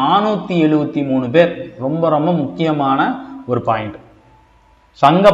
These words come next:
புலவர்களோட எண்ணிக்கை என்ன? நானூத்தி எழுவத்தி மூணு. இதுல பெண் புலவர்களோட எண்ணிக்கை நாற்பத்தி ஒன்பது. இது ரெண்டுமே ரொம்ப ரொம்ப முக்கியம். பெண் புலவர்களோட எண்ணிக்கை என்ன? நாற்பத்தி ஒன்பது. சில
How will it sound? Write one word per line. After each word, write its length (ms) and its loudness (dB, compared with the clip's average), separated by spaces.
புலவர்களோட 520 6
எண்ணிக்கை 320 -2
என்ன? 100 0
நானூத்தி 540 0
எழுவத்தி 420 -2
மூணு. 280 -4
இதுல 220 8
பெண் 180 4
புலவர்களோட 520 6
எண்ணிக்கை 400 -2
நாற்பத்தி 540 0
ஒன்பது. 540 -2
இது 160 4
ரெண்டுமே 460 4
ரொம்ப 160 0
ரொம்ப 160 0
முக்கியம். 380 -4
பெண் 240 0
புலவர்களோட 540 4
எண்ணிக்கை 420 -2
என்ன? 160 -4
நாற்பத்தி 500 0
ஒன்பது. 320 0
சில 120 2